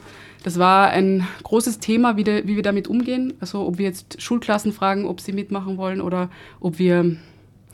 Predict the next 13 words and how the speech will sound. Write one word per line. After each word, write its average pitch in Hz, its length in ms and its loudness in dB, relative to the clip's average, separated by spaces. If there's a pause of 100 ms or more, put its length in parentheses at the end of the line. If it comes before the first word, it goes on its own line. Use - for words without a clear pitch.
(440)
das - 220 -4
Seniorenheim 202 580 6
anrufen 202 420 0
und 190 120 0
fragen, 190 240 0
ob 190 160 -2
irgendwer 196 300 0
Lust 196 260 -6
hat 208 100 -10
mitzumachen. 196 560 -4
Und, 185 220 -4 (560)
ähm, 185 420 0 (300)
die 180 540 -2